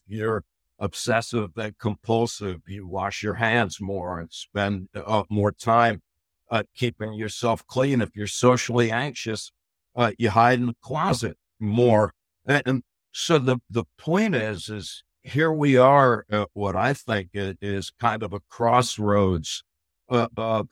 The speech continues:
human history. Not that there haven't been other ones, uh, but there's never been this historical confluence of, of, like, war, uh, political instability, economic vulnerability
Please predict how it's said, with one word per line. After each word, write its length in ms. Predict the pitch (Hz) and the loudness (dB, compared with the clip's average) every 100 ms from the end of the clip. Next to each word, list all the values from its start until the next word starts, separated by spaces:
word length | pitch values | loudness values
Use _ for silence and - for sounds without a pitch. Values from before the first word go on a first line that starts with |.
| - | -4
human 320 | 151 127 113 | -4 -2 -2
history. 560 | 123 175 - 107 107 87 | 0 0 -2 -4 -2 0
Not 260 | 113 156 | 2 2
that 200 | 175 175 | 2 2
there 160 | 170 151 | 4 6
haven't 420 | 151 151 147 123 | 4 4 2 0
been 220 | 139 139 | 0 4
other 260 | 139 165 110 | 4 4 2
ones, 500 | 107 78 101 - - _ _ _ _ | -4 -6 -10 -14 -18 _ _ _ _
uh, 140 | 127 127 - | -2 0 2
but 200 | 139 120 _ _ _ - | 2 2 _ _ _ 0
there's 300 | 131 104 110 | 2 2 -4
never 520 | 120 135 165 151 131 | -6 -4 -2 0 0
been 400 | - 120 110 107 | 2 2 2 -2
this 280 | 107 98 - | -4 -8 -10
historical 920 | 107 - - 113 110 110 - 98 87 _ | -10 -10 -8 -6 -4 -4 -4 -8 -8 _
confluence 1120 | - 101 117 117 110 104 98 90 90 - - | -12 -10 -10 -12 -10 -8 -6 -8 -10 -12 -4
of, 200 | 107 101 - | -2 -2 -2
of, 300 | 101 98 80 | 0 -2 -4
like, 320 | 98 95 85 | -6 -6 -8
war, 600 | - 107 117 120 120 113 - _ _ _ 110 | -6 0 4 6 6 2 -4 _ _ _ -8
uh, 100 | 107 | -8
political 540 | - 113 117 107 113 110 | -4 0 0 0 -8 -12
instability, 1200 | 110 104 - 117 113 113 107 104 107 104 104 104 - | -12 -16 -16 -12 -8 -6 -6 -6 -8 -8 -8 -8 -4
economic 880 | 104 101 101 101 113 123 123 120 104 85 | -4 -2 -4 0 4 4 2 -2 -6 -6
vulnerability 1120 | 110 135 131 117 110 82 113 104 98 101 | -2 0 0 0 0 -2 -2 -2 -4 -4